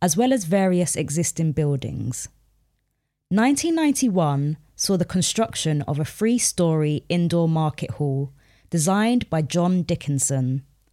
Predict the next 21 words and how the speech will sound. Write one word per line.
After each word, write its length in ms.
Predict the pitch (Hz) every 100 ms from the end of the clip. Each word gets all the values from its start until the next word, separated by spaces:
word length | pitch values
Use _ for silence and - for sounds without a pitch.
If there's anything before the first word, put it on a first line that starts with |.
| _ _ _ _ _ _ _
This 200 | 226 -
new 280 | 226 262 311
market 600 | 254 220 214 - 135 - _
was 160 | 160 165
in 100 | 175
a 60 | 160
style 520 | - 190 196 233 226
of 120 | 160
other 180 | 202 214
traditional 580 | - 233 226 - 202 180
buildings 520 | 180 170 147 147 135
in 80 | 151
the 120 | -
area, 540 | 160 160 135 135 135 - _ _ _ _
being 260 | - 175 160
built 380 | 185 202 214 -
of 180 | 151 -
brick 360 | 175 185 - -
and 140 | 175
cast 460 | - 160 156 151 -
iron. 560 | 151 135 143 - 147